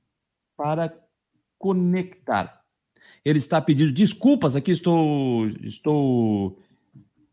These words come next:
agradecendo. A gente tá fazendo tudo ao vivo, gente. É assim mesmo que funciona, tá? É, ele está dizendo que caiu e não quer voltar.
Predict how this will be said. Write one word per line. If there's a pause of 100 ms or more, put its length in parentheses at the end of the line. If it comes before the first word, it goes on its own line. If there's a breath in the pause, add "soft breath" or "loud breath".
(240)
agradecendo.
A
gente
tá
fazendo
tudo
ao
vivo,
gente.
É
assim
mesmo
que
funciona,
tá? (480 loud breath)
É,
ele
está
dizendo
que
caiu
e
não
quer
voltar.